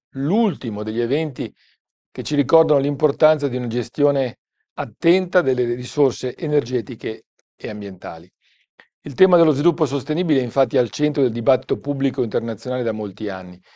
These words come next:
È ormai ampiamente condiviso che il benessere e il progresso della società non possano prescindere da valutazioni che tengano in debito conto anche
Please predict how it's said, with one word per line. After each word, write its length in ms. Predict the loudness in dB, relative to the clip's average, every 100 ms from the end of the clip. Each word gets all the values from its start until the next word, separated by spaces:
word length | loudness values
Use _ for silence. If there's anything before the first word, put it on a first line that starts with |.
| _ _ _
È 120 | -4
ormai 260 | -2 4 4
ampiamente 560 | 4 0 -2 -2 -2 2
condiviso 680 | 2 2 2 2 2 2 _ _
che 180 | -2 -2 -2
il 140 | -4
benessere 580 | 0 2 4 2 -2 -6
e 20 |
il 40 | -2
progresso 400 | 0 0 -2 0
della 140 | 0
società 480 | -2 -10 -2 2 2
non 260 | 2 -2 -4 _
possano 720 | 4 4 2 -6 -6 -6 -8
prescindere 720 | -4 -4 -4 -4 -2 0 0
da 140 | 2 0
valutazioni 580 | 0 0 0 0 -6 -4
che 120 | -4
tengano 300 | -4 -4 -6
in 80 | -4
debito 480 | -4 -2 2 0
conto 400 | 0 -4 -2 -2
anche 380 | -2 -2 -6 -8